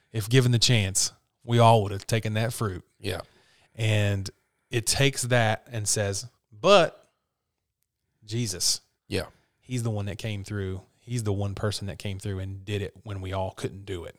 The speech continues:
Speaker 2: Yeah.
Speaker 1: Um, so that's, that's kinda wh-, how I would take this. And where my sin is,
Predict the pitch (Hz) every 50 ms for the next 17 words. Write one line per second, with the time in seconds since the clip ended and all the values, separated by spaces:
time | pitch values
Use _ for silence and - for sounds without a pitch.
0 | _ _ - 107 104 95 90 - - _ _ _ _ _ _ - 101 101 98 95
1 | 98 95 95 - - _ _ - - - 104 101 107 113 110 - - - - 120
2 | 113 107 - - - 113 104 104 101 104 98 - - 101 98 98 98 95 98 95
3 | - - 104 98 - - 98 92 - - - 101 98 98 92 95 - _ _ _
4 | _ _ _ _ - 117 113 113 113 113 113 131 147 143 - - 143 139 147 151
5 | 156 170 175 - - -